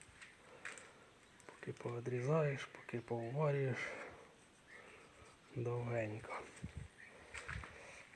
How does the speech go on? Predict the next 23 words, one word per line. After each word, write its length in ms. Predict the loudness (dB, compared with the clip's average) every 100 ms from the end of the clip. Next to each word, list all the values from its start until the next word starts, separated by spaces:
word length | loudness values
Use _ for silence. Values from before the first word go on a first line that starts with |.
| 0
Так, 200 | 2 2 2
може 200 | 6 6
кому 240 | 6 6 8
надо, 320 | 10 10 8 6 -6 2
рама 420 | 12 12 12 10 2 -6 -14 0
по 100 | 0
штипів 420 | 2 2 4 4
оприскувача. 760 | 6 6 4 2 2 2 -6 -8 -14 -20 -20 -20 -18 -18 -18 -16 -16 -16 -18 -2
Ні 160 | 2 6
разу 300 | 8 8 8
не 160 | 6
варений, 460 | 8 8 10 8 6
не 140 | 4
крашений. 600 | 4 6 6 6 4 4 2 -4 -14 -20 -20 -20 -20 -20 -20 -20 -20 -20 -14 -12 -12 -14 -18 -18 -18 -20 -20 -20 -20 -16 -10 -4
Куди 180 | 2 4
його, 260 | 4 0
блін? 240 | -2 -2 -2 2 2 2 -4 -8 -8 0
Його 140 | 2 4
ніде 260 | 4 4
толком 380 | 4 2 2 0 -2 -10 -8 2 2 2 -6 -10 -14 -18 -18 -18 -16 0
і 60 | 6
не 120 | 8
примостиш, 880 | 12 12 12 8 4 0 0 0